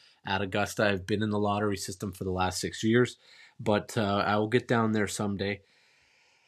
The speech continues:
But they're allowed it off-site for one year. It returns. Um, other than that, there's been two jackets that I could find out in history that, um, have not been returned. The f-, I believe it was one of the first ones, nineteen thirty-four thirty-five,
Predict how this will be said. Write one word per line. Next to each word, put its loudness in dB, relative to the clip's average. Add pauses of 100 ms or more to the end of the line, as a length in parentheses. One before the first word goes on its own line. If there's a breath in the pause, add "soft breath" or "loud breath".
(160 soft breath)
But 4
they're 8
allowed 8
it 0
off-site -4
for -6
one -4
year. -4
It -10
returns. -4
Um, -4
other -4
than -4
that, 0
there's -12
been -12
two -2
jackets -2
that -4
I -6
could -10
find -4
out -4
in -6
history -4
that, -2
um, -2
have -8
not 2
been 4
returned. -2 (180)
The -12
f-, -12
I -6
believe 0
it -2
was -4
one 4
of 4
the 2
first 0
ones, 2
nineteen 2
thirty-four 2
thirty-five, 2